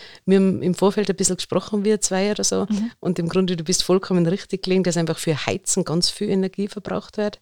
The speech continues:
Speaker 1: Da gibt's einfach auch Erhebungen, die einfach immer wieder gemacht werden. Und da kommt man einfach auch, dass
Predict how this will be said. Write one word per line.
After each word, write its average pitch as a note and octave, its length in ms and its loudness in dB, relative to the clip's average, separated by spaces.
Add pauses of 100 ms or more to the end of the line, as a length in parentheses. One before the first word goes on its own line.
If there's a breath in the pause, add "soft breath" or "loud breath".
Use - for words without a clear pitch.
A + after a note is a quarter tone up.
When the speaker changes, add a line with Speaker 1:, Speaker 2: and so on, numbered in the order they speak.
(720 loud breath)
Speaker 1:
Da F#3+ 80 0
gibt's - 320 -2
einfach F3 380 -2
auch F3 280 0
Erhebungen, F3+ 880 2 (320 loud breath)
die E3 140 2
einfach D#3+ 420 0
immer F3+ 320 0
wieder E3+ 160 -2
gemacht - 400 -6
werden. F#3+ 180 2 (400 loud breath)
Und F3 160 -2
da E3 60 2
kommt E3+ 340 -2
man E3 100 0
einfach D#3 220 -4
auch, C#3+ 140 -4
dass E3 260 -4